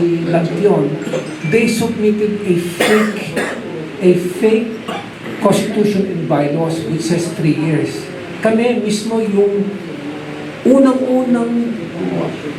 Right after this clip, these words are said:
co-, uh, constitution and bylaws, yan ang sinubmit namin. Two years lang yan. Sila naman,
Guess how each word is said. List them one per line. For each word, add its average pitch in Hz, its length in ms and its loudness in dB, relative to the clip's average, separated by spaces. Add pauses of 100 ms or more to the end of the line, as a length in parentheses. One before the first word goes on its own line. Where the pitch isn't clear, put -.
(300)
co-, 214 240 2
uh, 196 320 2
constitution 214 400 0
and - 0 -
bylaws, 190 320 2
yan 208 160 2
ang - 80 0
sinubmit 180 480 0
namin. 156 560 0
Two 202 160 2
years 190 240 2
lang 160 160 0
yan. 185 240 0 (560)
Sila 240 320 2
naman, 196 320 2